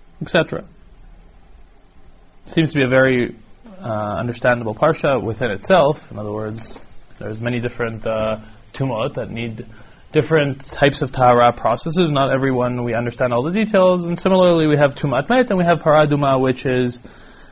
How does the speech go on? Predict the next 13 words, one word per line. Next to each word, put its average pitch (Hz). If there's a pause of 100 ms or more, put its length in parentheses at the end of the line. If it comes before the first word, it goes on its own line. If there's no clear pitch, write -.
Mitaher 131 (600)
the 127
Met. - (1200)
Uh, 143
there's 151
two 240
major 151
questions, 131
however, 123
that 107
need 135
to 143
be 123